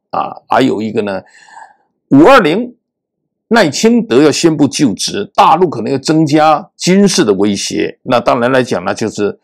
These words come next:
对零八年到一六年担任台湾总统，现年七十多岁的马英九热情相待，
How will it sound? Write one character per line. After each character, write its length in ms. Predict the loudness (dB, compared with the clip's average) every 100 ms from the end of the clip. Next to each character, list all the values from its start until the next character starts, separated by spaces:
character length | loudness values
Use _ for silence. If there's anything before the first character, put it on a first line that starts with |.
| _ -18 2
对 180 | 4
零 260 | 4 2 2
八 280 | 4 4 4
年 160 | 2
到 120 | 0 0
一 140 | 0
六 220 | 4 4
年 260 | 2 0 0
担 160 | -2
任 160 | -2 -4
台 160 | -2 -2
湾 160 | -2
总 180 | -4 -4
统， 140 | -4
现 240 | -2 -2 0
年 100 | -4
七 280 | -4 -2 -2
十 120 | 0
多 200 | 2 2
岁 180 | 2 2
的 100 | 2
马 200 | 0 0
英 120 | -2
九 200 | -2 2
热 200 | 4 4
情 320 | -2 -6 -4
相 320 | -2 -2 -2
待， 340 | -2 -2 -2